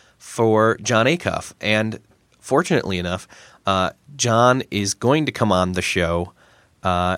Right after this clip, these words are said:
he can, he's confirmed that, but <laughs> however, he's so busy right now with, uh, speaking for Dave Ramsey as well as finishing his latest book and then moving into the marketing of that.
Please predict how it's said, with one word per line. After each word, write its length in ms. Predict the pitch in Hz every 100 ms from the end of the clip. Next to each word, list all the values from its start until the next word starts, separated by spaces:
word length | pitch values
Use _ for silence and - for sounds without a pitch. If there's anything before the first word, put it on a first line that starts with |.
| -
he 400 | - 107 101 98 _ -
can, 160 | 113
he's 240 | 110 95 -
confirmed 380 | 113 - 147
that, 220 | 127 117 -
but 140 | 104
<laughs> 80 | 117
however, 400 | 117 127 - 131
he's 340 | 147 147 156
so 240 | - 131 147
busy 400 | 123 131 143 113
right 240 | 95 95
now 340 | 92 87 92 110 - - - -
with, 440 | 120 107 98 -
uh, 300 | 98 95 92 -
speaking 420 | - - 175 160
for 120 | 127
Dave 240 | 107 104 98
Ramsey 460 | 98 98 98 101
as 180 | 101 101
well 280 | 104 110 123
as 200 | 107 104 -
finishing 760 | - 139 147 147 135 123 123 120 - - _
his 160 | - 107
latest 320 | 107 104 -
book 200 | 113 107
and 80 | 101
then 100 | 98
moving 240 | 101 98
into 160 | 98 98
the 80 | 92
marketing 400 | 98 101 95 90
of 100 | 87
that. 300 | 87 90